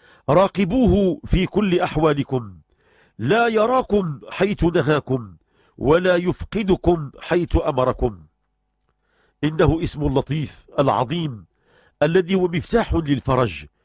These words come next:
مفتاح للعطاء، مفتاح للكرم.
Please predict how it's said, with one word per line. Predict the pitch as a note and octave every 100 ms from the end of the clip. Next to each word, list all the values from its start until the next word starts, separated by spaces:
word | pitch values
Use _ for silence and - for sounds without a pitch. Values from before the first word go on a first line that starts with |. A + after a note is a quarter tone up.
| _ _ -
مفتاح | D3+ - - A3+ -
للعطاء، | F3 D#3 C3+ B2+ D#3+ C#3+ - _ _ _ _
مفتاح | C3 D3 - F#3+ E3
للكرم. | D3+ C3 - A#2+ G2 E2+